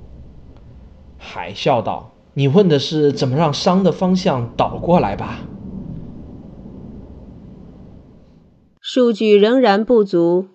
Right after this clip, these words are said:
Speaker 2: 无法回答。
Speaker 1: 歌者的思想逃回到了他自己的星系，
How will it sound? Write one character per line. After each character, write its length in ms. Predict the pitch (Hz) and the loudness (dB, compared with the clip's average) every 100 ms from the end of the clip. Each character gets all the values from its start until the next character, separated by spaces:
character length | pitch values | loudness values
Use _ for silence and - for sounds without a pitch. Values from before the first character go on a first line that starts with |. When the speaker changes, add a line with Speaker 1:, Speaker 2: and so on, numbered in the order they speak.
| - | 0
Speaker 2:
无 220 | 202 233 | 4 4
法 260 | 254 190 160 | 2 0 0
回 280 | 185 170 180 | 2 2 2
答。 400 | 160 151 156 - _ _ _ _ _ _ _ _ _ - _ _ _ | 0 0 -2 -8 _ _ _ _ _ _ _ _ _ -20 _ _ _
Speaker 1:
歌 180 | 196 214 | 8 8
者 160 | 185 123 | 8 2
的 140 | 127 | 0
思 240 | - 175 | -2 -2
想 400 | 180 131 104 110 | 0 0 -4 -6
逃 260 | - 135 170 | -2 2 2
回 220 | 160 151 | 4 2
到 160 | 156 131 | 2 2
了 100 | 113 | 0
他 200 | - 139 | -4 -10
自 240 | - 160 | -6 -8
己 180 | 120 98 | -8 -10
的 100 | 98 | -12
星 280 | - 127 127 | -8 -6 -6
系， 320 | - 110 | -6 -10